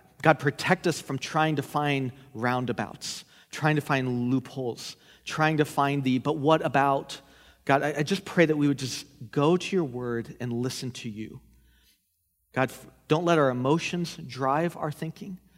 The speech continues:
Don't let, never let our culture drive our thinking. May we be driven by your word here. God, where we fall short, may we repent of it.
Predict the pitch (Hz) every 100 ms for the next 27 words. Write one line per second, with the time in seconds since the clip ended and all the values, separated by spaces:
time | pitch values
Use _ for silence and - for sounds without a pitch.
0 | _ _ - 160 175 151 135 180 180 151
1 | 131 113 - - - - - - - -
2 | 127 143 135 117 - 135 127 120 - -
3 | - 143 131 123 107 117 120 135 131 131
4 | 123 120 - - 135 135 127 120 117 110
5 | 117 156 147 - 120 - - _ _ _
6 | _ _ _ - 147 139 143 127 139 135
7 | - 131 - - 151 160 147 131 120 113
8 | 113 - 143 156 160 160 170